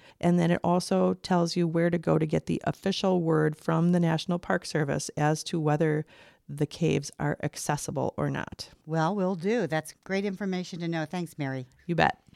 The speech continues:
Speaker 2: You know, an ice-cold beer may not be something you're thinking about right now as we talk about the snow season, but there are quite a few warm, cozy spots to enjoy when you come off the trails and slopes. So next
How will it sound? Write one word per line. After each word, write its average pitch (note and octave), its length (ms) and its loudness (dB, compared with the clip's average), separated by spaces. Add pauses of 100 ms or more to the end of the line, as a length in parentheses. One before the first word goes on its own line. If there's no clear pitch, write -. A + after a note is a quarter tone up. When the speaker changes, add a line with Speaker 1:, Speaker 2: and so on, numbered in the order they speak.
Speaker 2:
You C4 120 8
know, B3+ 100 12
an A#3 80 10
ice-cold G3 640 4 (240)
beer F3+ 320 6
may E3 180 4
not E3 180 2
be D3+ 120 -2
something E3+ 400 2
you're D3 160 2
thinking G#3 340 0
about D3 280 2
right D3+ 200 2
now D#3+ 240 4
as D3+ 100 0
we C#3 120 -2
talk D4 340 0
about D#3+ 180 0
the - 60 -14
snow C#3+ 240 -4
season, C3 540 -6 (180)
but F#3+ 160 2
there G3+ 240 6
are C4 320 4 (120)
quite C4+ 280 2
a F4 60 -2
few C4+ 240 -4
warm, G#3+ 580 -4
cozy G#3 400 -2
spots - 460 -4
to G3+ 100 -4
enjoy E3+ 400 -2
when E3 160 -4
you G3+ 100 -4
come D#3 220 -6
off E3 160 -4
the B3+ 100 -8
trails D#3 360 -4
and F3 120 -4
slopes. - 480 -2 (300)
So - 160 -2
next A#3+ 460 2